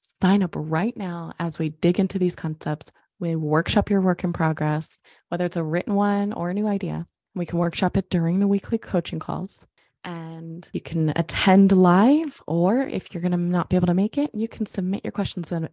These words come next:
advance, and I will still answer them on the call.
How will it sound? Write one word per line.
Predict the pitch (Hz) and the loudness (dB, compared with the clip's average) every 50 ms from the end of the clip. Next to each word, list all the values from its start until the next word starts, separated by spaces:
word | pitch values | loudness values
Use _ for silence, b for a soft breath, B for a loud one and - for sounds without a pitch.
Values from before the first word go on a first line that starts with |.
| _ - | _ -6
advance, | 165 165 156 - - 240 254 269 269 - - - - - _ - | -6 -6 -4 -2 0 0 0 0 0 -4 -8 -12 -12 -10 _ -4
and | 202 202 208 208 208 208 - - | -2 0 0 0 -2 -4 -6 -8
I | 185 196 | -8 -8
will | 226 233 | -8 -10
still | - - - 226 - | -8 -6 -6 -4 -2
answer | 220 208 208 - - | 0 0 0 2 2
them | 208 202 196 | 2 2 2
on | 190 185 - | 2 0 -2
the | |
call. | 180 - - 185 - - - - | -2 -2 -4 -6 -6 -6 -14 -20